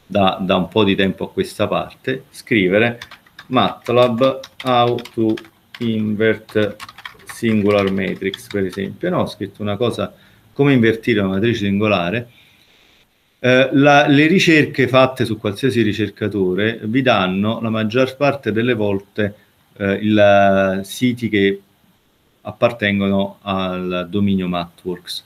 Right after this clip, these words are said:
va bene? Che è quello, diciamo, eh, la Mathworks è la, è la, mm, azienda che produce il matlab, per cui lì ci sta tutta una comunità, lì ci sono delle funzioni che non ci sono in matlab, sviluppate da,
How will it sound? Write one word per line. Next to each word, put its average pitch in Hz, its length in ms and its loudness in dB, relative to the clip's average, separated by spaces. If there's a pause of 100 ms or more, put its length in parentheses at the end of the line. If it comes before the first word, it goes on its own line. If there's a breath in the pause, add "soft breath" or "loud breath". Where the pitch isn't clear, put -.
va 113 120 -10
bene? 117 440 0 (640 soft breath)
Che 120 160 0
è 113 140 -2
quello, 104 400 2
diciamo, 92 640 -4 (100)
eh, 85 760 -14 (540)
la 92 100 -4
Mathworks 101 640 0
è 95 240 2
la, 92 240 4
è 92 120 0
la, 87 680 -2
mm, 90 80 -14 (760)
azienda 98 480 2
che 87 80 -2
produce 90 420 -6
il 85 80 -6
matlab, 85 480 -16 (180)
per 170 220 2
cui 113 420 2 (360 loud breath)
lì 147 400 2
ci - 160 -6
sta 110 220 -2
tutta 127 260 -2
una 107 180 2
comunità, 117 800 0
lì 127 200 0
ci 127 140 -6
sono 107 220 -2
delle 107 200 2
funzioni 110 540 0
che 98 80 0
non 107 280 -2
ci - 160 -12
sono 98 220 -4
in 92 80 -2
matlab, 131 680 -2
sviluppate 101 680 0
da, 90 240 -2